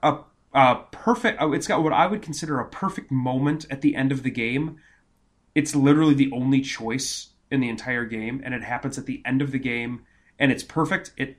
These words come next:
sums the game up very nicely, and it brings the story to its kind of logical conclusion. Um, and just the way the puzzles are crafted, it is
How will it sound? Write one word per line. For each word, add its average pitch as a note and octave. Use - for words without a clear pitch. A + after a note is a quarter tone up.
sums D#3
the D3+
game C#3+
up C3+
very D#3
nicely, F3+
and C#3
it -
brings D3
the D#3
story C#3+
to C#3
its -
kind D3
of B2
logical A2+
conclusion. D3
Um, B2+
and D3
just F3
the F#3
way D3+
the A3
puzzles F#3
are C3+
crafted, C3+
it D#3
is C#3